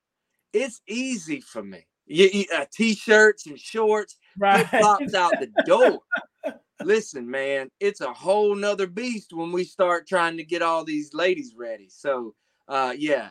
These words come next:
Speaker 1: yeah, patience.
Speaker 2: Right, right. And, and you said ladies with a, with an S. So you have, uh,
Speaker 1: I,
Speaker 2: two
Speaker 1: I have
Speaker 2: daughters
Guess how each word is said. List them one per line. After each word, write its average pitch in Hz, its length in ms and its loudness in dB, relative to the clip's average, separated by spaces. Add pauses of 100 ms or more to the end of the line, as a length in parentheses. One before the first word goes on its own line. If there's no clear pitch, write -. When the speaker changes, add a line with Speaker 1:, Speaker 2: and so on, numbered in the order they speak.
(120)
Speaker 1:
yeah, 139 200 -4 (160)
patience. - 640 -10 (760)
Speaker 2:
Right, 233 220 0
right. 233 280 -4
And, 233 120 -2
and 233 240 -2
you 285 120 2
said 220 280 4
ladies 226 400 -2
with 208 140 -2
a, 214 100 0
with 208 200 0
an 185 80 0
S. 233 320 -2
So 214 80 -2
you 240 200 -2
have, 208 520 0 (220)
uh, 196 360 -2
Speaker 1:
I, 151 60 -2
Speaker 2:
two - 40 -8 (360)
Speaker 1:
I 330 120 4
have 339 180 4
Speaker 2:
daughters 233 640 2